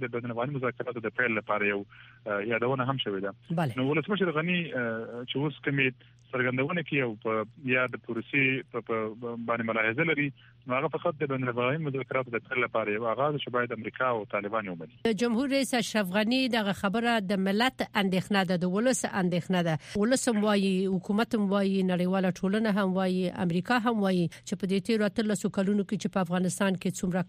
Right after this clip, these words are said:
Speaker 2: کار شوی دی، پرمختګونه شوي دي، ولس هم دې ته حاضر نه دی چې دا کمې ترقۍ شوي دي، هغې نه بیرته دوی شاته واوړي. نو اوس خبره دا ده چې تر کومه حده به طالبان د دغو پرمختګونو سره توافق ولري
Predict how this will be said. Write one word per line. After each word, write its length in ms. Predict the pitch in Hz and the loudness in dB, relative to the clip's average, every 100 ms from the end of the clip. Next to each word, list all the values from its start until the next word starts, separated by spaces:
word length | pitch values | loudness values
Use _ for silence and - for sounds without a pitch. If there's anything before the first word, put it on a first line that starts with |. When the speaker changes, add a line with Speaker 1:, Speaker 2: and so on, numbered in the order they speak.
| - | 2
Speaker 2:
کار 200 | 233 - | 2 2
شوی 200 | 196 185 180 | 0 2 0
دی، 80 | 175 185 | 0 0
پرمختګونه 560 | 170 165 180 180 220 208 | 0 -2 0 2 2 2
شوي 220 | 208 185 180 | 0 0 2
دي، 80 | 185 - | 0 -2
ولس 420 | 254 185 196 - | 0 2 2 0
هم 60 | 185 | 0
دې 120 | 185 185 | 0 2
ته 140 | 175 | 2
حاضر 280 | 170 175 190 | 2 2 2
نه 40 | 190 | 2
دی 80 | 180 | 0
چې 120 | 180 170 | 0 0
دا 60 | 160 | 0
کمې 160 | 180 170 170 | 0 0 0
ترقۍ 280 | 165 202 190 | 0 0 0
شوي 200 | - 202 196 | 2 2 2
دي، 40 | - - | 0 0
هغې 320 | 180 156 190 180 | 0 2 2 2
نه 100 | 170 - 202 | 0 0 0
بیرته 240 | - 160 | 0 0
دوی 80 | 170 - | 2 4
شاته 320 | 202 175 160 | 2 4 2
واوړي. 280 | 151 139 139 - - | 0 -2 -6 -8 -2
نو 140 | 190 | 2
اوس 180 | 220 - 226 | 2 2 2
خبره 200 | 233 233 233 | 4 4 2
دا 40 | |
ده 140 | 226 214 | 2 0
چې 400 | 220 196 - - 180 | 0 0 -4 -6 -4
تر 120 | 180 294 | 0 2
کومه 180 | 285 247 | 4 4
حده 180 | 254 202 | 4 4
به 120 | 196 180 - - | 4 2 -2 0
طالبان 440 | 196 185 202 208 202 | 2 4 4 4 2
د 100 | 185 180 | 2 2
دغو 140 | 196 175 | 0 0
پرمختګونو 600 | 190 175 - 175 202 190 - | 2 2 0 0 2 2 2
سره 240 | 180 165 - - | 2 0 -4 -2
توافق 480 | 185 175 160 247 - | 2 2 0 -2 0
ولري 340 | 247 220 220 | 2 2 2